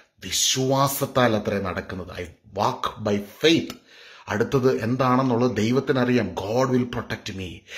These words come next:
എന്നെ വിളിച്ച ദൈവം വിശ്വസ്തനാണ്. എൻ്റെ കൂടെ എന്ന് പറഞ്ഞേ, "എന്നെ വിളിച്ച ദൈവം വിശ്വസ്തനാണ്." ഹല്ലേലൂയ. ദൈവം വിളിച്ചതാ, ദൈവം തെരഞ്ഞെടുത്ത ഓരോ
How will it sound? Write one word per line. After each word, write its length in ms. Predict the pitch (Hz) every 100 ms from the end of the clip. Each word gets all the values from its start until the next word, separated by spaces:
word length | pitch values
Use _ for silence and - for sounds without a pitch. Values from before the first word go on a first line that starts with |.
| - 92
എന്നെ 200 | 101 107
വിളിച്ച 360 | 104 113 123
ദൈവം 420 | 110 104 104 107
വിശ്വസ്തനാണ്. 680 | 98 92 98 - 101 95 95
എൻ്റെ 140 | 92 90
കൂടെ 160 | 101
എന്ന് 120 | 101 101
പറഞ്ഞേ, 320 | 101 113 147 - -
"എന്നെ 240 | 90 98 101
വിളിച്ച 420 | 98 101 104 123
ദൈവം 600 | 95 101 104 151 202 - -
വിശ്വസ്തനാണ്." 1120 | - - - - - 180 160 143 131 110 - - _ _ _ _ -
ഹല്ലേലൂയ. 640 | - 104 139 147 143 165 156
ദൈവം 460 | 85 101 123 170
വിളിച്ചതാ, 540 | 151 160 156 180 180 127 - -
ദൈവം 360 | 104 131 170 151
തെരഞ്ഞെടുത്ത 460 | 156 180 185 185
ഓരോ 720 | 123 104 127 175 196 196 196